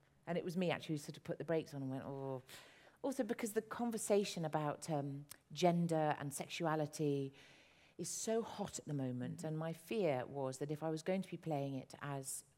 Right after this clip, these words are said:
Speaker 1: either intersex or as a lesbian or, you know, for that character to be so abused.
Speaker 2: You become part of the dial-, that, that conversation,
Speaker 1: Yes,
Speaker 2: don't you?
Speaker 1: you do, but also you become part of agreeing that abusing someone who's trying to express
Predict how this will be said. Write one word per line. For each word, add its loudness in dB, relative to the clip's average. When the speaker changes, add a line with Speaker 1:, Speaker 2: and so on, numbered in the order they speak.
Speaker 1:
either -8
intersex -2
or 0
as -4
a -4
lesbian 0
or, -4
you -2
know, -6
for -2
that 0
character 0
to -4
be -6
so -2
abused. -2
Speaker 2:
You -2
become 0
part -4
of -8
the -8
dial-, -8
that, -10
that -4
conversation, -8
Speaker 1:
Yes, -6
Speaker 2:
don't -12
you? -6
Speaker 1:
you -8
do, -
but -6
also -4
you -2
become -4
part 0
of -2
agreeing -2
that -2
abusing 0
someone -4
who's -2
trying -2
to 0
express -2